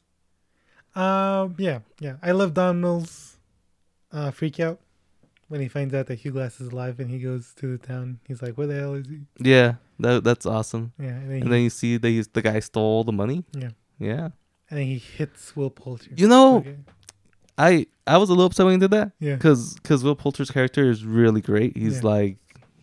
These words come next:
Speaker 2: he, he was genuinely just looking out for Glass in a,
Speaker 1: Yeah.
Speaker 2: in not a weird way.
Speaker 1: Mm-hmm. <laughs>
Speaker 2: I didn't, I could, I didn't get the impression that he was in love. That,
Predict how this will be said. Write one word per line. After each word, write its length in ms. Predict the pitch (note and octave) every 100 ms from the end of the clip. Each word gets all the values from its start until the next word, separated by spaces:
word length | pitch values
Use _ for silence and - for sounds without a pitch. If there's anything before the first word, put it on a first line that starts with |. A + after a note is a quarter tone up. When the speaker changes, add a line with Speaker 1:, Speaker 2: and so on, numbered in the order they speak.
| _ _ _ _
Speaker 2:
he, 160 | - E3
he 200 | - D#3+
was 340 | D3 C3 A2+ A2+
genuinely 480 | B2 A#2+ A#2 A#2
just 340 | A#2 A2+ G#2+ - _ _ _ _
looking 260 | A#2+ A#2+
out 160 | A#2 A2
for 120 | -
Glass 340 | A#2+ A#2+ A#2+ -
in 120 | A2+
a, 200 | G#2 G2
Speaker 1:
Yeah. 120 | B2+ - _ _ _ _
Speaker 2:
in 160 | - C3
not 220 | A#2+ C3
a 40 |
weird 200 | C#3 D3
way. 260 | C#3 D3+ D3+ -
Speaker 1:
Mm-hmm. 300 | D3 E3+ -
<laughs> 600 | C#3+ - - - - -
Speaker 2:
I 100 | A#2+
didn't, 320 | C3+ C#3 -
I 60 | B2
could, 140 | B2 C#3+
I 120 | B2+
didn't 220 | C#3+ C3+ - -
get 160 | C#3+
the 80 | C#3
impression 320 | C#3 C#3+ - D3
that 80 |
he 80 | C#3
was 120 | C#3 C#3
in 80 |
love. 300 | C#3 C#3+ D3 - _ _
That, 200 | A#2+ A#2+